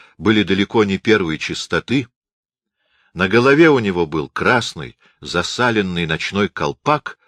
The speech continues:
принадлежавший хозяину. На левую руку он намотал одеяло, внушавшее Санчо отнюдь не безотчетную неприязнь,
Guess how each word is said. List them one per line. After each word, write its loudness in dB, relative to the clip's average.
принадлежавший -2
хозяину. -6
На 0
левую 4
руку 4
он 2
намотал 0
одеяло, 2
внушавшее -2
Санчо -2
отнюдь -4
не -4
безотчетную -2
неприязнь, -4